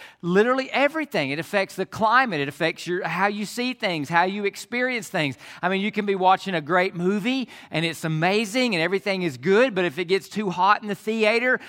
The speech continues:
all of a sudden, you know, the movie, you, you forget about the movie, and everything goes to, "I'm hot, I'm hot, I'm hot. Somebody ought to do something about that." Or, so attitude is sorta like that. It just literally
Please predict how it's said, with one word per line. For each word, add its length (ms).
all 200
of 80
a 40
sudden, 320
you 80
know, 160
the 140
movie, 280
you, 220
you 160
forget 220
about 240
the 80
movie, 480
and 100
everything 420
goes 260
to, 180
"I'm 180
hot, 240
I'm 80
hot, 240
I'm 100
hot. 220
Somebody 260
ought 60
to 80
do 120
something 280
about 300
that." 340
Or, 140
so 200
attitude 540
is 140
sorta 220
like 340
that. 200
It 120
just 280
literally 500